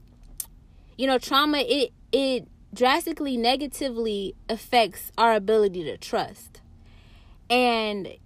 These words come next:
you know, when it comes to our safety and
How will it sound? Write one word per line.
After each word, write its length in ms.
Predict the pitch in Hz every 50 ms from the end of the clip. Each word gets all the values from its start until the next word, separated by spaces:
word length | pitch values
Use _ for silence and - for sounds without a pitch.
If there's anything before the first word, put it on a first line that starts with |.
| - -
you 80 | 220 254
know, 180 | 262 254 240 240
when 140 | 240 240
it 80 | 233 -
comes 260 | - 285 277 294 330 -
to 80 | - 302
our 200 | 226 240 233 220
safety 1040 | - - - 247 240 269 294 - - - 190 - 220 214 214 214 214 214 226 - - - - - - - - - - -
and 680 | - 220 240 233 226 220 214 208 208 208 196 - -